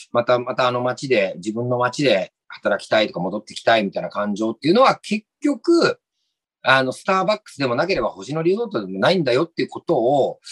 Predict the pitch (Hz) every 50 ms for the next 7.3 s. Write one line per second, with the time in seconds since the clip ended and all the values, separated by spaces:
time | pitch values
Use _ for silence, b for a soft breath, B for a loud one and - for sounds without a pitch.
0 | B B B B _ - 127 127 120 - 127 123 - _ - - 185 170 143 139
1 | 160 190 - - - 90 92 90 87 90 95 - 101 92 85 - - - - 92
2 | 82 90 87 - 82 69 69 - - 76 85 110 143 160 160 - 160 170 180 196
3 | 233 226 202 160 135 - - 143 143 135 120 - - 127 120 120 120 120 117 113
4 | - 127 120 113 - 123 120 117 113 165 170 165 - _ - - - 180 190 -
5 | - 175 170 - _ _ _ _ _ _ _ _ _ - - 107 107 117 117 117
6 | - 123 127 127 123 117 117 - 110 101 101 90 90 - - 110 107 104 104 107
7 | 98 95 123 120 -